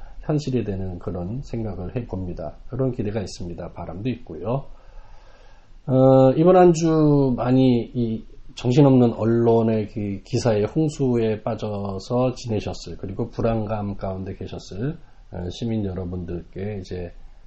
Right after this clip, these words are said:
어, 오늘 시간을 마무리하면서 말씀드립니다.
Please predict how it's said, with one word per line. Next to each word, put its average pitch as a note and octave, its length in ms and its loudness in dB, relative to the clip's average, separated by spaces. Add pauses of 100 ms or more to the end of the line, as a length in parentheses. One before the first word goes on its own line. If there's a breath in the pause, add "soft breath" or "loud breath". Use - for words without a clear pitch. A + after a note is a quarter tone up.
(200)
어, E2+ 220 -10
오늘 G2+ 420 -2
시간을 G#2 260 -6
마무리하면서 F#2 560 -6
말씀드립니다. G2+ 920 -8